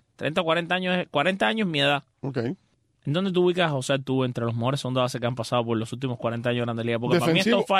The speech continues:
Speaker 1: five.
Speaker 2: ¿defensivo o ofensivo?
Speaker 1: En general, para mí
Speaker 2: Ok,
Speaker 1: es top
Speaker 2: sí,
Speaker 1: cinco,
Speaker 2: ok,
Speaker 1: fácil,
Speaker 2: sí, sí,
Speaker 1: fácil.
Speaker 2: sí, sí. Yo también.
Speaker 1: ¿Quiénes, quiénes pueden estar por encima? Rin Samberg, quizás, porque Rin Samberg, cuando tú
Speaker 2: Ok.
Speaker 1: miras los números, tú estás cerca,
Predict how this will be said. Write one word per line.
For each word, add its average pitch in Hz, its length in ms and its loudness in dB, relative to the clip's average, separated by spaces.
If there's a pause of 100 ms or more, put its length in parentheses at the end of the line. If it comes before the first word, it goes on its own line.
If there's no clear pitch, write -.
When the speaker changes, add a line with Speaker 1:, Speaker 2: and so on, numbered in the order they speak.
(100)
Speaker 1:
five. 160 100 -20 (160)
Speaker 2:
¿defensivo 160 520 0
o 143 80 -2
ofensivo? 123 480 -6 (380)
Speaker 1:
En 147 120 2
general, 180 380 2 (260)
para 151 180 2
mí 165 120 2
Speaker 2:
Ok, 156 40 2
Speaker 1:
es 143 80 0
top 185 100 4
Speaker 2:
sí, 147 60 6
Speaker 1:
cinco, 160 300 0
Speaker 2:
ok, 143 60 -4
Speaker 1:
fácil, 120 460 0
Speaker 2:
sí, 127 120 -4
sí, 123 40 0
Speaker 1:
fácil. 123 320 0
Speaker 2:
sí, 113 200 -6
sí. 131 80 -8 (280)
Yo 143 120 0
también. 151 200 2
Speaker 1:
¿Quiénes, 202 360 4
quiénes 208 320 2
pueden 208 320 2
estar 190 260 0
por 180 160 0
encima? 160 460 0 (420)
Rin 170 160 0
Samberg, 180 560 2
quizás, 139 600 0 (120)
porque 127 220 0
Rin 147 180 0
Samberg, 175 300 2
cuando 139 180 2
tú 143 60 0
Speaker 2:
Ok. 143 60 0
Speaker 1:
miras 165 160 2
los 156 120 0
números, 170 320 2
tú 156 140 0
estás 147 220 -2
cerca, 120 300 -4